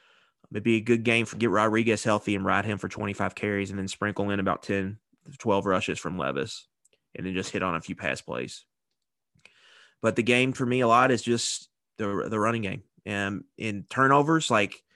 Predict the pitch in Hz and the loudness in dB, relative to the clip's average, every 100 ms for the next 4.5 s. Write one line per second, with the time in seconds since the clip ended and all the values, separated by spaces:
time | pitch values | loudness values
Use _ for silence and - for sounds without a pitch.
0 | _ - 110 120 120 135 147 123 123 113 | _ -2 0 2 2 4 4 4 2 2
1 | 131 135 131 135 135 - 135 117 104 104 | 4 4 4 4 4 6 8 8 6 0
2 | - 101 117 120 _ _ _ _ _ _ | 2 2 2 -2 _ _ _ _ _ _
3 | _ _ _ _ _ - 120 127 - 135 | _ _ _ _ _ 2 4 4 0 -4
4 | 135 101 - 110 | 0 -2 -2 -6